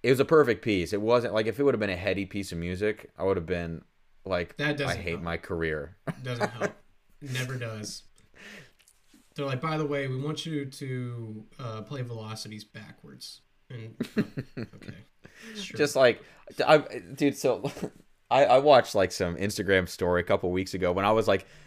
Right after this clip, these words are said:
Speaker 1: when I was, I think it was the night that I was gonna bail on my pasic <laughs> concert.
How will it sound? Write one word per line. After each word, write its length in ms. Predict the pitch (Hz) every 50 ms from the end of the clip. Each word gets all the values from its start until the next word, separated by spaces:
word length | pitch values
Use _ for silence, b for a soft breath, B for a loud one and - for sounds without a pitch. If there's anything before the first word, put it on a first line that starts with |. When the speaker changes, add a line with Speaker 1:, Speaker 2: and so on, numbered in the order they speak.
| b b b
Speaker 1:
when 140 | b 101 110
I 100 | 117 135
was, 260 | 151 156 143 123 110
I 80 | - -
think 100 | 123 151
it 20 | 151
was 100 | 135 107
the 60 | 110
night 260 | 98 101 104 101 110 -
that 60 | - 101
I 20 |
was 100 | 101 92
gonna 160 | 92 101 95 90
bail 280 | 85 82 90 95 92 92
on 80 | 90
my 100 | 90 90
pasic 380 | 87 - 95 95 90 90 87 -
<laughs> 0 |
concert. 640 | - - - - - - - - 131 113 107 -